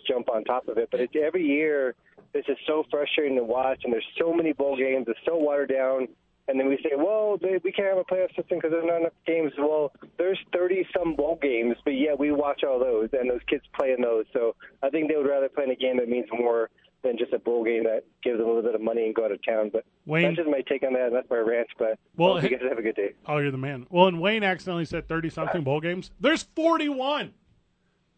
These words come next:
Speaker 2: And also, there's not,
Speaker 1: Uh-huh.
Speaker 2: there's not enough teams eligible for all the games.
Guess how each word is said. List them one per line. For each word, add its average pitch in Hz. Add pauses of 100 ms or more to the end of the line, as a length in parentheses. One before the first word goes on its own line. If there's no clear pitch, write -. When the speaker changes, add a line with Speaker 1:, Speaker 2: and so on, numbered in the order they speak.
(160)
Speaker 2:
And 170
also, 240
there's 190
not, 208
Speaker 1:
Uh-huh. 190
Speaker 2:
there's 175
not 240
enough 233
teams 214
eligible 160 (260)
for 185
all 180
the 175
games. 151